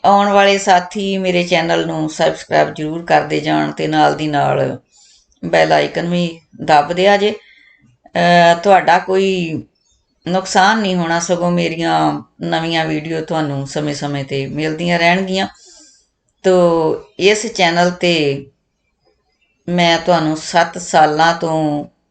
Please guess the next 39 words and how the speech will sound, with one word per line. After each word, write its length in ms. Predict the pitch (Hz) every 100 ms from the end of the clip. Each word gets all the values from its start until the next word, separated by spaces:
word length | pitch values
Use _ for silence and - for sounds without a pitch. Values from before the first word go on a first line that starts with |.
| _
ਇਹ 320 | 156 160 147 147
ਗੀਤ 560 | 147 143 139 143 -
ਸੁਣਾਉਂਦੀ 560 | - - 160 151 160 151
ਆ 180 | 147 165
ਰਹੀ 200 | 185 180
ਹਾਂ, 140 | 165
ਤਾਂ 120 | 165
ਮੇਰਾ 220 | 165 170
ਖਿਆਲ 360 | 170 170 156 156
ਹੈ 80 | 156
ਸਵਾ 280 | - 156 156
ਕੁ 60 | -
ਤਿੰਨ 160 | 151 151
ਸੌ 200 | 156 147
ਵੀਡੀਓ 460 | 151 160 160 143 - - - - - - _ _ 208
ਹੋ 180 | 190 202
ਗਈ 220 | 226 240
ਹੋਣੀ 340 | 220 233 233
ਹੈ। 80 | 226
ਪਹਿਲਿਆਂ 480 | 220 202 226 226 220
ਸਾਲਾਂ 360 | 214 185 180
ਵਿੱਚ 240 | 175 175 175
ਮੈਂ 200 | 175 160
ਬਹੁਤਾ 600 | 160 147 160 147 135 139 _ _ - 160
ਅਸਲ 220 | 160 160
'ਚ 200 | 156 151
ਧਿਆਨ 280 | 165 151 151
ਨਹੀਂ 120 | 170
ਸੀ 140 | 175
ਦਿੱਤਾ, 300 | 156 156 151
ਕਿਤੇ 220 | - 151 156
ਦੋ 200 | 160 170
ਤਿੰਨ 240 | 165 151
ਹੀ 80 | 151
ਮਹੀਨੇ 400 | 156 147 139 139 -
ਇੱਕ 300 | 156 156 151
ਗੀਤ 360 | 143 147 143
ਗਾਈਦਾ 440 | 135 143 143 165 175
ਸੀ, 300 | 180 175